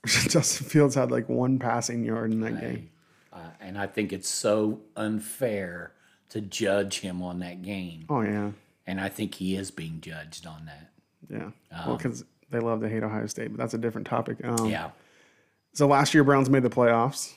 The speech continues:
Speaker 1: um,
Speaker 2: Mm-hmm.
Speaker 1: which over your lifetime hasn't happened very often.
Speaker 2: No,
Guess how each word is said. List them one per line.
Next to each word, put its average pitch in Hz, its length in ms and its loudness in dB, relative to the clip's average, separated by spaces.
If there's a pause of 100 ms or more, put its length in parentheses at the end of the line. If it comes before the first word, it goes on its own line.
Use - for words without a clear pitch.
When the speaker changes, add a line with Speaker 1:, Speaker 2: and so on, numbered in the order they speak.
(100)
Speaker 1:
um, 113 440 0
Speaker 2:
Mm-hmm. 92 120 -6 (240)
Speaker 1:
which - 460 -2 (640)
over 151 180 8
your 131 160 8
lifetime 120 640 0 (280)
hasn't 131 260 -2
happened 120 280 -2
very 117 200 4
often. 107 340 2
Speaker 2:
No, 82 300 -2